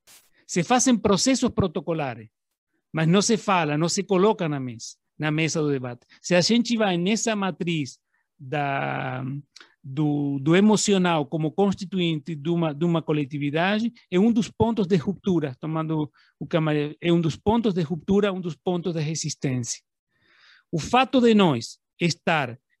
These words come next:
conectados não quer dizer que a gente esteja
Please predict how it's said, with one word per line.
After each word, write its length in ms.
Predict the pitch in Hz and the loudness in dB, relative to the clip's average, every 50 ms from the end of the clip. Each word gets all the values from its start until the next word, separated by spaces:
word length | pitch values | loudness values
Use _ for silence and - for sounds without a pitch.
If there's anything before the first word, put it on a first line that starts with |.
| _ - | _ 0
conectados 960 | 220 226 233 220 202 - - - - 208 202 214 220 220 226 233 220 - _ _ - 180 | 2 2 4 4 2 0 -2 -4 -2 0 2 2 2 2 0 -2 -4 -8 _ _ -6 -2
não 160 | 180 196 180 | 0 0 0
quer 240 | - - 208 202 190 | 0 2 0 2 2
dizer 400 | 180 180 - - 208 202 202 185 | 0 -2 -2 0 2 2 2 2
que 80 | 202 | 0
a 80 | 175 160 | -2 -2
gente 340 | 131 170 180 175 160 - 170 | 0 -2 -2 -4 -4 -4 -8
esteja 560 | 147 _ - 175 175 175 165 - 180 180 | -10 _ -2 0 0 0 0 -2 -4 -6